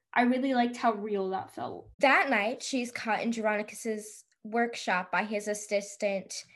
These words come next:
Speaker 2: Edison, who is, like, cute little, like, small boy. He's adorable. I love him.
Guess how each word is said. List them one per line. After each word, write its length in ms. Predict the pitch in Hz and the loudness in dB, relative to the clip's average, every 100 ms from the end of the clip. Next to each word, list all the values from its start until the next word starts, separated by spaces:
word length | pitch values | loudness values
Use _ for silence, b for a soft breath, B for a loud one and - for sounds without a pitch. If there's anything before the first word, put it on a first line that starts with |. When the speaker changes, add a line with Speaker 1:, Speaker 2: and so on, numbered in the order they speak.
| b b _ _ _ | b b _ _ _
Speaker 2:
Edison, 680 | 254 226 202 - - - 233 _ _ _ _ _ 220 | 4 4 2 -8 -10 -14 -18 _ _ _ _ _ -6
who 280 | 226 202 202 | -2 0 -2
is, 420 | 214 208 208 - - _ - | -2 -4 -6 -14 -20 _ -8
like, 220 | - - _ _ - | -8 -8 _ _ -12
cute 180 | 247 | -10
little, 560 | 208 202 196 190 190 214 _ _ _ | -4 0 2 0 -2 -8 _ _ _
like, 320 | 220 - - _ - - | -18 -18 -20 _ -20 -20
small 340 | - 226 196 | -6 -4 -2
boy. 600 | 196 185 180 175 180 196 - _ - | 2 2 2 0 -2 -4 -8 _ -10
He's 200 | 220 208 | -8 -2
adorable. 580 | 226 202 196 190 180 190 | 4 4 4 2 0 0
I 80 | 196 | 2
love 220 | 190 185 | 2 0
him. 320 | 190 175 226 | -2 -4 -6